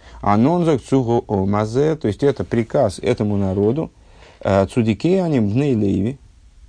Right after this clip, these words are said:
«кааним», э, дети-, детям левитов, а, «воззею мготов гигебн зитейра», которым он, э, передаёт, э, Тору. А,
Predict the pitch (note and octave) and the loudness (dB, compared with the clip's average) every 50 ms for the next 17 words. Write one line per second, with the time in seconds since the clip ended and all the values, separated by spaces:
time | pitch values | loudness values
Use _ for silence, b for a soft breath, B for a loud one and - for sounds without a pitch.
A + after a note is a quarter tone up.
0 | - - - - A2+ A2 G#2+ A2 B2 D3 D3+ B2+ G2 E2+ G2 A2 - - - - | -20 -8 -2 2 2 2 4 2 2 0 0 0 -2 -2 -6 -10 -16 -20 -20 -20
1 | - - - - - F#2+ F#2+ G2 G2 G2+ G2 G2 F#2+ F#2+ F#2+ F#2+ G2+ G2 G2 G2 | -20 -18 -14 -10 -8 -6 -6 -6 -6 -6 -6 -6 -6 -6 -6 -6 -8 -8 -8 -8
2 | G2 G2 F#2 F#2+ G#2+ G#2 - G2 F2+ G#2 B2 B2 - G#2 F#2+ F#2 F#2 F2+ F2+ A#2 | -6 -6 -4 -4 -4 -4 -4 -2 0 0 0 0 0 0 -2 0 0 0 0 -2
3 | E3+ F3 - D2+ - b b b b b b b b b b b b - G#2 G#2+ | -2 -2 -4 -6 -8 b b b b b b b b b b b b -2 2 4
4 | G#2 G#2 G2+ G2 G2 G#2 A2 G#2+ G2+ G2 G2 C3 F#3 A3+ A#3 A3 F#3 C#3+ A2+ A#2 | 4 4 4 2 2 2 2 2 0 0 0 0 2 2 2 2 2 2 2 0
5 | B2+ A#2+ G2+ G2+ B2 F3+ G3+ G3+ G3 E3+ D3+ C3+ B2 B2 D#3+ F3 F3+ F3+ E3+ F3+ | 0 0 0 2 2 0 0 0 -2 -2 -2 -2 -2 0 0 0 0 -2 -2 -4
6 | F3+ F3 - G#3 G3+ G3 F#3 C#3+ - - G#2 G2+ - C3 C3+ C#3 C3+ C3+ C3 C3+ | -4 -2 0 0 2 2 0 0 0 -2 -2 -2 0 0 0 0 2 2 2 2
7 | C3 C3 C3 B2+ B2+ B2+ B2 B2 B2 A#2+ - - C3 B2+ B2 A#2+ A#2 A#2+ A#2+ A2+ | 2 2 2 2 0 0 0 0 0 -2 0 0 0 2 2 2 2 2 2 2
8 | A2 G#2+ A2+ A#2+ B2+ D3+ D#3+ - - b b b b b b b b _ _ - | 2 2 2 2 0 0 -2 -6 -12 b b b b b b b b _ _ -10
9 | B2 B2 A#2 A#2 A#2 - - G3 G#3+ A3+ G#3+ F3+ C3 E2+ F#2 - - b b b | -6 -4 -4 -4 -4 0 2 4 4 4 4 2 2 -2 -4 -8 -14 b b b
10 | b b b b b - A2 G#2+ A2 A2 - | b b b b b -2 0 2 2 2 0